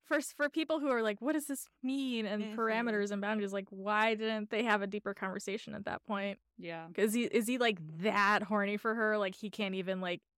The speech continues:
Speaker 1: stop and think for a second what she's saying?
Speaker 2: Right.
Speaker 1: They're both being insensitive to each other. They're, this is really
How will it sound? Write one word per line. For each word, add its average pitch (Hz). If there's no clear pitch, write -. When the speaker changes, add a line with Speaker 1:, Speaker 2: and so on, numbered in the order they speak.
Speaker 1:
stop -
and 185
think 185
for 196
a 190
second 185
what 175
she's 185
saying? 180
Speaker 2:
Right. 170
Speaker 1:
They're 247
both 240
being 233
insensitive 196
to 190
each 175
other. 170
They're, 233
this 247
is 170
really 175